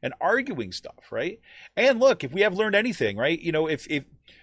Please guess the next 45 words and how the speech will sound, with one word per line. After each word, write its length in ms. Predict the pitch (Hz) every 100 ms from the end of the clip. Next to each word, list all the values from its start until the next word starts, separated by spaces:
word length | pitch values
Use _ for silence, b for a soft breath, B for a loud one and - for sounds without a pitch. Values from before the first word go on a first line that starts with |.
| b _
experience 640 | 160 - - 233 254 214 -
matters, 600 | 185 190 92 60 - -
right? 280 | 117 143 -
Experience 640 | 147 - - 214 233 202
with 100 | -
conditions 460 | - 156 156 156 135
and 80 | 120
the 40 |
perspectives 520 | - 131 - 165 165
they 60 | 139
bring 280 | 123 135 131
to 100 | 131
the 80 | 117
table, 400 | - 226 143 107
that 160 | 143 -
kind 160 | 151
of 120 | 131
matters, 560 | 127 170 - - - - b b b b b -
right? 180 | 147 160
And 120 | 165
so 300 | - 196 180
you 160 | 165
think 160 | 147 226
about 160 | 196 170
all 240 | 156 185
these 220 | 185 175
cases, 640 | - 170 170 107 78 76 -
right? 240 | 117 123
All 180 | - 139
these 140 | 160
cases 380 | - 156 - 131
about, 340 | 101 104 95 -
say, 240 | - 95
that 140 | 101
have 120 | 104 101
to 60 |
deal 140 | 95 95
with 160 | 92
racism, 540 | 143 170 147 113 104 101
that 120 | 95
have 140 | 110
to 80 | -
do 160 | 95 98
with, 440 | 90 - - -
uh, 180 | 117 98